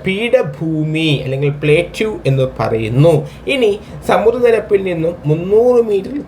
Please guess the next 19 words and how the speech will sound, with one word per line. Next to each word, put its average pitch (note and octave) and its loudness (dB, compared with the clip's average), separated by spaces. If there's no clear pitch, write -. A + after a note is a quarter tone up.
താഴെ F#3 2
ഉയരമുള്ള D3+ -2
ഭൂരൂപങ്ങളെ D3 0
എന്തു C#3 -4
പറയും C#3+ 2
കൂട്ടുകാരെ? D3+ 2
സമതലങ്ങൾ D3 2
എന്ന് A#2 -4
പറയുന്നു. A2 -2
ഇത്രയും D3+ 2
കാര്യങ്ങൾ D3 2
കിട്ടിയില്ലേ? C#3+ 0
യെസ്. A#2 -8
അപ്പോൾ D#3 -4
നമ്മുടെ D3+ 4
ചാനൽ E3+ 4
ആദ്യമായിട്ട് E3+ 0
കാണുന്ന E3 0
കൂട്ടുകാർ D#3 2